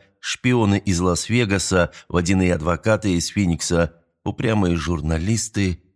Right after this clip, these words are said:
Люди умирали перед ресторанами и автосалонами, их вешали на мостах, а многие, как эта журналистка, просто исчезали.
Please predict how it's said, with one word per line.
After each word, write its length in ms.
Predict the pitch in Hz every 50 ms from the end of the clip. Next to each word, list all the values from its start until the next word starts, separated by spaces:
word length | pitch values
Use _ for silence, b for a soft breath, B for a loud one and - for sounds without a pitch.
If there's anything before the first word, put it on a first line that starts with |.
| _ _ _ _ _ _ _ _ _ _
Люди 340 | - 104 113 123 113 98 107
умирали 520 | 113 113 107 104 110 110 110 107 104 104 98
перед 360 | - 107 95 101 104 85 101
ресторанами 760 | 98 110 - - - 104 104 104 101 95 98 98 98 104 101
и 140 | - - 104
автосалонами, 1160 | 104 101 85 - - 95 - - 101 101 107 117 120 101 87 80 78 78 71 64 58 - -
их 240 | - 87 117 123 -
вешали 440 | 131 127 135 120 98 123 120 120 123
на 100 | 117 117
мостах, 640 | 117 117 113 107 - - - - 139 135 123 - -
а 80 | 90
многие, 600 | 85 85 90 101 107 104 87 85 95 95 95 92 -
как 240 | - 95 87 - 98
эта 180 | 92 - 92
журналистка, 800 | 87 80 98 90 85 101 98 95 110 117 104 - - - 107 101
просто 460 | - 98 92 95 - - - 87 82 82
исчезали. 600 | 76 - - 80 71 57 60 65 53 50 - -